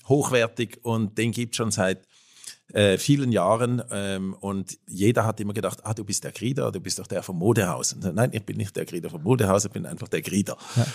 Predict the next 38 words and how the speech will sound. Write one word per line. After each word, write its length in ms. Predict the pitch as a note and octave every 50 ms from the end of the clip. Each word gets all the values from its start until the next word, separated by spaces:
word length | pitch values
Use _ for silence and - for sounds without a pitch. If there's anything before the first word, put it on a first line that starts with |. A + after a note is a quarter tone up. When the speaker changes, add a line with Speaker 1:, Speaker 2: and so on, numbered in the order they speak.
| - - _ -
Speaker 1:
Und, 460 | - C#3+ D3 C#3 C3+ C3+ B2 G#2+ C3+
äh, 320 | B2+ B2 A#2+ A#2+ B2 C3 -
und 240 | C#3+ C3 B2 A2 A2
irgendwie 480 | E3+ F#3 F3+ F3 C#3 B2+ C#3+ D#3+ E3+ E3 - C3 - -
ist, 560 | C3 A#2+ A#2+ A#2 B2 A#2 - - - - -
ist 240 | A2 - G#2 G2+ -
schon 180 | - B2 A#2 G2+
als, 440 | F2+ G#2+ G2+ F2 - - - -
als 440 | - G#2 G#2 G2 - - - - - -
kleiner, 680 | - A2 F#2+ G#2+ C3+ C#3+ C#3+ C#3+ C3+ C3 B2+ B2+ -
äh, 560 | - G#2+ G#2+ G#2 G2+ G2+ G2+ F2+ G#2+ - F#2+
vierzehnjähriger 600 | - - D3 C#3+ - - C3 B2 A#2 A2+ A2+ A2+ G#2+
sind 240 | - B2+ A2 - G#2+
die 20 |
Leute 240 | F#2+ F#2+ G2 G2+ B2
immer 140 | A2+ G#2+ G2
auf 100 | - -
mich 160 | F3 - -
zugekommen, 480 | - G2 - F#2 F2 - - E2 F2 E2
„Ah, 140 | D2 - -
du 80 | -
bist 180 | - - - -
der 60 | G#2
Grieder 260 | G2+ - G2+ G2+ G#2 F#2+
vom 120 | F#2+ F2+
Modehaus.“ 360 | E2+ F2+ F2+ G#2 F2 F#2+ G2+
Und 100 | B2 D3+
überall, 260 | - - - - D#3+
wo 80 | - -
ich 80 | - -
hin 160 | D#3+ F#3+ F3+
bin, 100 | D3+ D3+
immer, 160 | F3+ F3+ E3+
„Nein, 220 | E3 D3 C#3+ C3+ -
bin 140 | - A#3+ A#3
ich 140 | B3 B3
der 120 | - A#3 A3
Grieder.“ 300 | G#3 - - E3 D#3+